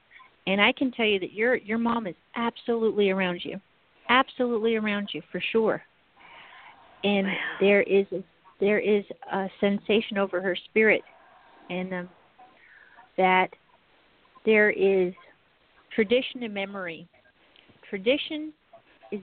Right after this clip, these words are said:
Speaker 1: being lost and forgotten, and her memory is getting faded.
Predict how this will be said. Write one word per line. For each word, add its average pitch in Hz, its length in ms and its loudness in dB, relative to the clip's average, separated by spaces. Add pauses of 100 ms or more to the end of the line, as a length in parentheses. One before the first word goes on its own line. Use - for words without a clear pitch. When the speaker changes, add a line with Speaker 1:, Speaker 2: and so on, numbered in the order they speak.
Speaker 1:
being 214 300 -2
lost 180 400 0
and 185 160 -8
forgotten, 180 560 -6 (260)
and 175 100 -10
her 190 140 -8
memory 196 480 -2
is 170 100 -2 (100)
getting 175 360 -4 (380)
faded. 156 340 2